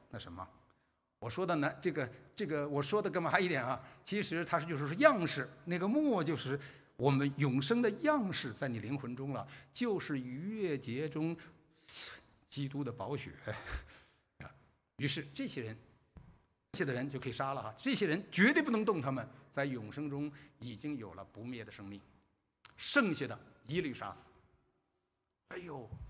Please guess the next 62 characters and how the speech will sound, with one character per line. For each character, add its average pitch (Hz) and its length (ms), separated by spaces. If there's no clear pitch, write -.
我 131 100
看 226 220
到 185 100
这 214 140
儿 185 80
的 156 100
时 143 160
候， 127 280
我， 135 160
我 143 100
不 185 80
知 262 60
道 226 120
什 120 120
么 110 120
哈， 113 160
<laughs> - 200
我 135 80
这 165 100
看 214 160
了 185 80
有 185 60
好 131 180
多 208 140
感 127 220
动。 123 120
第 233 80
一 302 160
条 139 240
是 139 140
说， 123 260
可 120 100
能 123 220
如 202 260
果 208 80
不 185 140
信 233 240
主 135 160
的 135 100
人 139 260
看 156 240
了 123 80
是 123 180
根 277 200
本 143 120
不 120 100
理 123 180
解 95 100
的。 80 140
他 151 60
说， 160 340
除 196 440
了 - 460
被 214 120
墨 226 260
点 113 260
的， 143 160
也 156 120
就 214 100
是 196 100
除 175 420
了 214 200